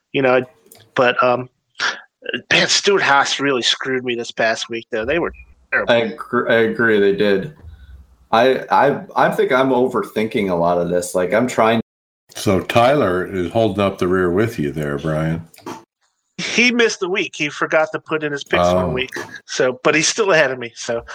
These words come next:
Speaker 2: Pull the mic.
Speaker 1: <laughs> Yeah. One of the things is I, I, I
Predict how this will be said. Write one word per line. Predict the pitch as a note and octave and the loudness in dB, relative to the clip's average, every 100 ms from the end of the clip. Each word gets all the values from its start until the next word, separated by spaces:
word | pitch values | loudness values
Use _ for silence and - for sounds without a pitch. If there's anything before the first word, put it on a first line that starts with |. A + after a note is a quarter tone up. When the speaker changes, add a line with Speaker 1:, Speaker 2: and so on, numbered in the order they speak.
| A#2+ - | -8 0
Speaker 2:
Pull | B2+ D3 | 2 4
the | E3+ | 2
mic. | A2+ B2 A2 - - - | 2 0 0 -6 -16 -16
Speaker 1:
<laughs> | - _ _ _ _ _ _ - - D#4 - - | -20 _ _ _ _ _ _ -2 0 0 -2 -2
Yeah. | - - - - - - | 0 -2 -4 -8 -8 -2
One | G#3+ C4+ | 0 0
of | G#3+ | -2
the | |
things | F#3+ G3 F3+ E3 | 0 -2 -2 -6
is | D#3+ - | -4 -2
I, | D3 D#3 - | 0 -2 -4
I, | C#3 D#3 D#3 _ _ | -8 -8 -12 _ _
I | - | -4